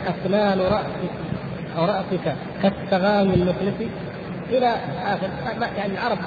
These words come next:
تستخدم هذا كثيرًا. علقت، علقتها عرضا وعلقت رجلا غيري، وعلق أخرى ذلك الرجل،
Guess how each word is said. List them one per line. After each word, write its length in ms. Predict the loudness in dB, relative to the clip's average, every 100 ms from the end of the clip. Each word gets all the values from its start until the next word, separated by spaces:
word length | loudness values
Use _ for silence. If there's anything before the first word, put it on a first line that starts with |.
| -6 -6
تستخدم 460 | -4 -2 -2 0 0
هذا 200 | 0 0
كثيرًا. 280 | 0 0 0 -4 -8 -8 -8 -10 -8 -8 -4 2
علقت، 600 | 4 4 2 2 2 2 0
علقتها 480 | 2 2 0 0 2 2
عرضا 260 | 2 2
وعلقت 540 | 2 2 2 0 0 0 2
رجلا 280 | 2 2 2
غيري، 500 | 2 4 4 2 0 -4 -6 -6 -4 2
وعلق 440 | 6 6 6 4 4
أخرى 480 | 4 4 2 4
ذلك 180 | 2 2
الرجل، 380 | 2 2 2